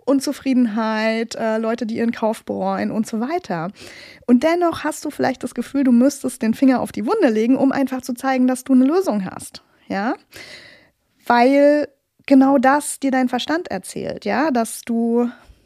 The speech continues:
dass du, ja, diesen Schmerz nochmal triggern musst bei deinen Kunden, damit die überhaupt was kaufen. Oder weil du irgendeinen Marketing-Guru auf Instagram gesehen hast, der genau das sagt, so. Und ja,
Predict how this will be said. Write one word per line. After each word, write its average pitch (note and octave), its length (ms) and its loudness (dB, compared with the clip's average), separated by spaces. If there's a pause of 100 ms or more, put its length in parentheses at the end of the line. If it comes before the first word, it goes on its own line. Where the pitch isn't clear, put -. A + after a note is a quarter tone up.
(420)
dass A#3+ 320 -4
du, A#3 340 0
ja, A3+ 400 -2 (220)
diesen A3+ 200 -2
Schmerz C4 500 0
nochmal A3+ 360 -2
triggern A#3+ 340 -2
musst A3+ 200 -4
bei G#3+ 120 -4
deinen G#3+ 180 -6
Kunden, A#3 280 -2
damit G#3+ 260 -4
die - 20 -8
überhaupt A3 300 -4
was C4+ 160 -4
kaufen. C4 340 0 (460)
Oder D4+ 420 4
weil B3+ 120 2
du C4 80 0
irgendeinen B3 260 2
Marketing-Guru A#3 680 0
auf - 120 -4
Instagram G#3+ 560 0
gesehen A3+ 360 4
hast, G#3+ 340 -2
der - 120 0
genau G3+ 300 2
das G3 220 -4
sagt, - 540 -2
so. - 260 -8 (600)
Und C4+ 140 4
ja, E4+ 80 0